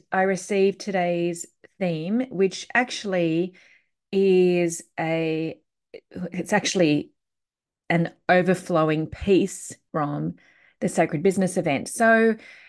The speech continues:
on Tuesday and Wednesday, there were eleven of us that came together,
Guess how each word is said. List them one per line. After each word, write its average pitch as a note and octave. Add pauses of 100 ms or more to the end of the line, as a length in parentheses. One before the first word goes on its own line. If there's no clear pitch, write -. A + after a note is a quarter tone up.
(720)
on G#3+
Tuesday A#3+
and A3
Wednesday, F#3+
there F#3+
were F#3+
eleven G3+
of F#3
us F#3
that -
came G3
together, E3+